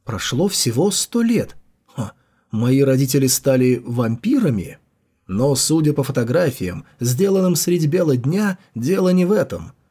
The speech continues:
Так что же случилось? А, ты не так понял. Сто лет прошло в измерении фантазии.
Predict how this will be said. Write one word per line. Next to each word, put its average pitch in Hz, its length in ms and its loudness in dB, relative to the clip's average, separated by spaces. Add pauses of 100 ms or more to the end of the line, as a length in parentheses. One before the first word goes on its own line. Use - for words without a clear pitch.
(140)
Так - 180 -12
что - 400 -2
же 196 100 0
случилось? 196 800 -4 (240)
А, 180 480 -8
ты 214 80 0
не 190 120 2
так 196 260 -4
понял. 135 440 2 (100)
Сто - 320 0
лет 202 260 2
прошло 135 480 0 (140)
в 180 120 0
измерении 190 600 4
фантазии. 185 840 -2